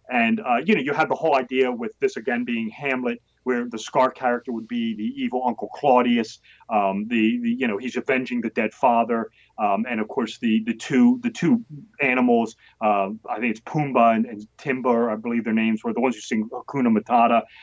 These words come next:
This would be the Horatio character, uh, from, uh, they, they would equate to the Horatio character from Shakespeare's Hamlet. So, yeah, a lot of great solar allegory going on, um, inside The Lion King. Uh,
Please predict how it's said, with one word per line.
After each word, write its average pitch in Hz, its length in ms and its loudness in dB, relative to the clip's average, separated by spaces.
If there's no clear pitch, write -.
This 151 160 -2
would 143 80 0
be 123 120 2
the 117 100 0
Horatio 123 580 0
character, 120 640 -2
uh, 107 240 0
from, 107 300 -2
uh, 98 200 -2
they, 123 100 -4
they 127 140 0
would 120 120 0
equate 123 320 -2
to 123 80 -12
the 107 220 -2
Horatio 113 480 0
character 113 420 -4
from 107 160 -10
Shakespeare's 107 500 -6
Hamlet. 113 440 -2
So, 196 160 2
yeah, 165 240 4
a - 20 6
lot 139 240 4
of 160 80 -4
great 139 300 -4
solar 131 400 -2
allegory 127 480 -2
going 120 280 -2
on, 120 160 0
um, 101 400 2
inside 127 360 -2
The 117 60 -2
Lion 120 380 0
King. 120 380 -4
Uh, 110 200 0